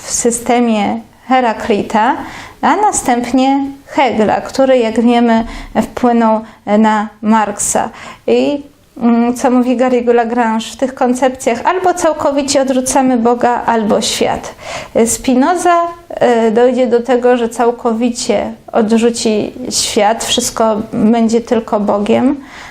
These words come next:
a konsekwencją systemu Hegla, co już później najbardziej widzimy w marksizmie, będzie ateizm, będzie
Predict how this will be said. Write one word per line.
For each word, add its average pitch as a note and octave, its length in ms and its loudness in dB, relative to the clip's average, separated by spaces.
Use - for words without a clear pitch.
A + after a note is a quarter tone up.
a A#3 160 0
konsekwencją C#4 1120 0
systemu A#3 560 0
Hegla, B3 400 2
co A#3+ 160 -2
już A3 200 -2
później C4+ 400 0
najbardziej A3+ 640 0
widzimy A3 500 2
w G#3+ 80 -4
marksizmie, G#3+ 760 0
będzie A3 380 2
ateizm, A3+ 640 0
będzie A3+ 400 2